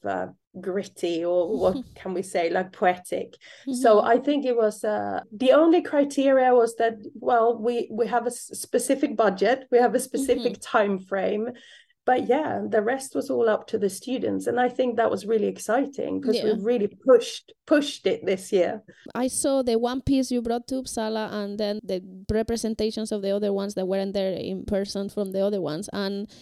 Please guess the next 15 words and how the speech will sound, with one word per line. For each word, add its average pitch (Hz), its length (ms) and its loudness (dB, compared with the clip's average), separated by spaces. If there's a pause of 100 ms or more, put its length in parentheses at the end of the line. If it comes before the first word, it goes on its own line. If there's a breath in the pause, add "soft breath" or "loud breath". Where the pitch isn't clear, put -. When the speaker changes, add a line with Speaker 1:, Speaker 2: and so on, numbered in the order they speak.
(220 loud breath)
Speaker 2:
I 226 220 -2
think 254 920 -2 (200 soft breath)
it's 254 220 -4
an 269 300 -6 (220)
eclectic 381 760 -2
of 392 140 -4
sorts. 403 280 0
There 311 140 0
is 311 160 0
very 339 420 4
different 339 460 0
kind 330 220 -2
of 330 100 -4
pieces, 320 500 -2
but 254 200 -4